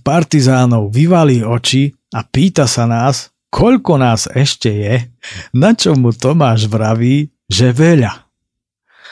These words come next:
Táto informácia spôsobuje okamžitý odchod partizánov do večných lovíšť a pri ohni ostal nažive len jeden.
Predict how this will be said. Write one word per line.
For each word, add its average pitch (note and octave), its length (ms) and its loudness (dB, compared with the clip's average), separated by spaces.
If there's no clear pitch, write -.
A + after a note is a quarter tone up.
Táto A3+ 400 -2
informácia C#3+ 800 2
spôsobuje B2 880 0
okamžitý C3 720 0
odchod - 560 -4
partizánov B2 800 2
do G2+ 160 -4
večných A#2 560 -2
lovíšť B2 880 -2
a B2+ 80 0
pri - 240 -2
ohni D#3 320 4
ostal A#2+ 480 0
nažive B2+ 480 2
len A#2+ 240 2
jeden. F#2+ 480 -4